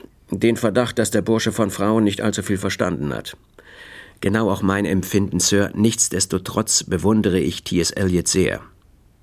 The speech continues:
„Haben Sie gerade nichtsdestotrotz gesagt?“ „Gewiss, das habe ich, Mister Marlowe. War das nicht korrekt?“ „Doch, durchaus, aber sagen Sie es nie in Gegenwart eines Millionärs.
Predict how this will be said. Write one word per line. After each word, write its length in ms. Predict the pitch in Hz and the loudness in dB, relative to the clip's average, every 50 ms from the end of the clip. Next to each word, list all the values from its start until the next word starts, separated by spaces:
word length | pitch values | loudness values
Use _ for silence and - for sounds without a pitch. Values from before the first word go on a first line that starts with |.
| _ _ _ _ _ _ _ _ _ _ - | _ _ _ _ _ _ _ _ _ _ -6
„Haben 180 | - 85 78 | -4 -4 -2
Sie 100 | 82 85 | -2 -2
gerade 320 | - - 78 90 87 82 78 | -2 -2 -2 -2 -2 -2 -2
nichtsdestotrotz 1200 | 82 90 98 - - - - - 87 85 - - 85 76 - - - - - - - - - - | -2 -2 -2 -2 -2 -2 -2 0 -2 -2 -2 -2 -2 -4 -4 -4 -6 -6 -4 -4 -4 -6 -6 -4
gesagt?“ 520 | - - 147 156 175 196 190 - - - _ _ _ - - - - - - - - - - - - - - | -4 -4 -2 -2 -4 -4 -6 -10 -18 -20 _ _ _ -20 -20 -20 -20 -20 -20 -20 -20 -20 -20 -20 -20 -10 -2
„Gewiss, 260 | - - 139 151 - | 0 2 2 2 2
das 160 | - 110 - 139 | 2 0 2 2
habe 180 | 156 165 139 | 2 2 2
ich, 100 | 113 - | 2 2
Mister 280 | - 85 85 - 71 71 | 0 -2 -2 0 -2 -2
Marlowe. 440 | 82 80 82 87 87 82 78 - - - - | 0 0 0 0 0 -2 -2 -4 -6 -8 -4
War 180 | 98 110 113 | -2 -2 0
das 160 | 117 113 - | 0 0 0
nicht 120 | 120 104 - | 0 0 0
korrekt?“ 520 | - 113 98 101 101 - - - - - _ _ _ _ _ - - | 0 0 0 0 0 -2 -6 -8 -14 -16 _ _ _ _ _ -18 -16
„Doch, 420 | - - - - 104 110 - - | -14 -10 -4 -2 -2 -2 -2 -4
durchaus, 540 | - - 82 80 - - 101 113 113 110 - | -4 -2 -2 -2 -2 -2 0 0 0 2 0
aber 220 | 92 87 92 90 | 0 0 0 0
sagen 340 | 87 95 92 104 110 113 113 | 0 0 0 0 0 0 0
Sie 160 | 98 98 92 | 2 2 2
es 160 | 90 - - | 2 2 2
nie 160 | 101 123 156 156 | 2 2 4 2
in 100 | 139 123 | 2 2
Gegenwart 480 | 120 117 117 120 117 101 104 104 - | 2 2 2 2 2 0 0 0 0
eines 220 | - 101 95 90 - | 0 0 0 0 0
Millionärs. 640 | 104 98 113 117 117 113 104 90 76 - - - | 0 2 2 4 4 4 2 2 2 0 -4 -6